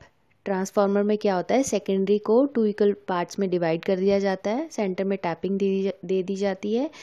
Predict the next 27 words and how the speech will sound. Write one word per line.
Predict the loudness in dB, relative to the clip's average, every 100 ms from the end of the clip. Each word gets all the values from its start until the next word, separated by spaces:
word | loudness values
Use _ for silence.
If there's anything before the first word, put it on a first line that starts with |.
| -16 -12 -8
जिससे | -2 2
जो | 4
वोल्टेज | 2 2 0 2 4
होगी, | 4 4 2
टोटल | 0 0 -2
वोल्टेज, | -2 -4 -2 -2 -2
वो |
टू | -2 2
इक्वल | 0 0 -4
पार्ट्स | -2 -6 -6 -4
में | 0
डिवाइड | 0 0 -2
हो | -4
जाती | -8 -10 -14
है। | -14 -16 _ -20 -20 -16 -4
तो |
ये | 4 4
सेंटर | 4 0 -2
टैप | -2 -2 -2
ट्रांसफार्मर | -4 -4 -4 -2 -2
हम | -2 -2
यूज़ | -2 -4 -4
करेंगे | -6 -4 -2 -2
फुल | -2 -2 0
वेव | 0 -2 -4
रेक्टिफायर | -8 -10 -12 -12 -16
में, | -18 -20